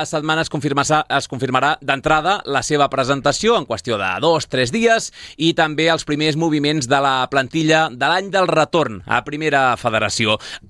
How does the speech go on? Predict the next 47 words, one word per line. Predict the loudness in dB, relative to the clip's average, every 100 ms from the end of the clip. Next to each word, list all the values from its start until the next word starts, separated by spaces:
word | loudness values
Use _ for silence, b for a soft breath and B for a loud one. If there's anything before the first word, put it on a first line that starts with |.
| -2 0
Ens | 0 -6 -2
permetreu | 0 0 0 0 2
per | 0
això, | 2 2 2 0
avui, | 0 -2 2 4 4 4
que | -2
hem | -2
començat | 0 0 2 0 0
d'una | -4 -2
manera | 2 2
una | 2
mica | 0 2 2 2 0 B B -6
atropellada, | -4 -4 -2 0 2 2 2 0
ja | 0
us | 0
llegíem | 0 2 2 2
ara | 2 0 0
que | -2
sort | 0 -4 -2
que | 0
no | 0
hem | 2
dit | 0
una | 2 2 2
de | 2
ben | 0
grossa, | 0 0 0
que | -2
estava | -4 -2 0
el | 0
micro | 0 2 2 2
obert, | 2 2 0 B B
tenim | -2 0
convidat | 0 4 4 4
de, | 2 4 2 -2
d'excepció | -2 -2 2 4 4 2 0
i | 0 2
ens | 2 2
agradaria, | 2 2 2 2 4 2 -2
doncs, | -4 -4 0
eh, | 2 2 0 -4
entrar | -4 -2 -2
amb | 0
ell, | -4 -4
comentar | -4 -4 -2 0
la | 0 -2
jugada. | 2 2 2 0